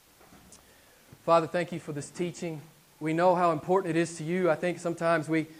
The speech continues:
we fail to teach on it clearly. And, and, uh, Father,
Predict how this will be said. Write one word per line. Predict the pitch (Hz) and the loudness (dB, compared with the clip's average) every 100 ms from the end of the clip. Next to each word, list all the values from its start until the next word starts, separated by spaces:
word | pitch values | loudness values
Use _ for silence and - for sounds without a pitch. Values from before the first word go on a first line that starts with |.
| - - - | -20 -18 -4
we | 156 | 0
fail | 180 180 | 6 6
to | 170 | 6
teach | 143 202 202 185 | -2 0 0 4
on | 180 | 4
it | 175 175 | 4 -2
clearly. | 180 185 175 165 147 | 6 8 8 6 0
And, | - - - - - _ - | -4 -16 -20 -20 -20 _ -8
and, | 147 147 147 | -4 0 0
uh, | 143 143 - - | 0 -2 -6 2
Father, | 170 160 | 4 6